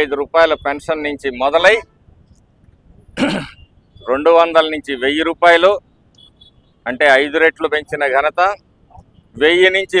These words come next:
రెండు వేలు చేసిన ఘనత, మూడు వేల నుంచి నాలుగు వేలు చేసిన ఘనత ఈ తెలుగుదేశం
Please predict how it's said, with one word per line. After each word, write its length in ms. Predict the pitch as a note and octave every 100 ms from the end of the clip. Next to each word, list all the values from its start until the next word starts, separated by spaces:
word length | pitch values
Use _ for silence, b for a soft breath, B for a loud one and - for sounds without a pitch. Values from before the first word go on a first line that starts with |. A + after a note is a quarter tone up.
| C3+
రెండు 220 | C#3+ D#3+
వేలు 220 | F3+ F#3 E3+
చేసిన 260 | E3+ F3+ E3+
ఘనత, 380 | D3+ D#3+ E3+ F#3 G3+ G#3 - _ _ _ _ _ _ _ _ _ _ _
మూడు 260 | C3+ F#3 G3+
వేల 260 | G#3 G3+ G3+
నుంచి 200 | G3 - F#3+ C3+
నాలుగు 280 | C3+ F3 F#3
వేలు 200 | G3 G3 F3+
చేసిన 280 | F3 F3 E3 D3+
ఘనత 240 | D3 C#3+ D3 B2+ F#2+ _ _ _ _ _ -
ఈ 100 | C3+ C#3 -
తెలుగుదేశం 580 | C3+ D3 D#3 D3+ C#3